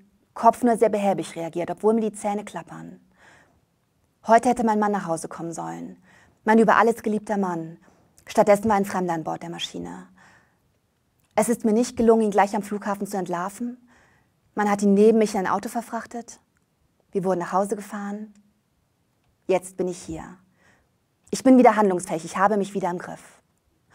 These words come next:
Ich muss die Polizei rufen. Sofort. Ich habe keine Ahnung, was der Fremde vorhat. Was will er von mir? Was kann er schon wollen? Ich drehe mich um, lege die Hand auf die Klinke, als ich es höre.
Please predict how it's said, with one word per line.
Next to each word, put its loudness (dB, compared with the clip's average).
Ich -8
muss -4
die -12
Polizei -12
rufen. -14
Sofort. -2
Ich 2
habe 4
keine 2
Ahnung, 6
was 4
der -4
Fremde 0
vorhat. -4
Was 4
will 8
er 8
von 0
mir? 2
Was -2
kann 2
er 4
schon -2
wollen? 0
Ich -4
drehe 6
mich 0
um, -6
lege 6
die 0
Hand -4
auf -4
die -6
Klinke, -8
als -8
ich -16
es -18
höre. -14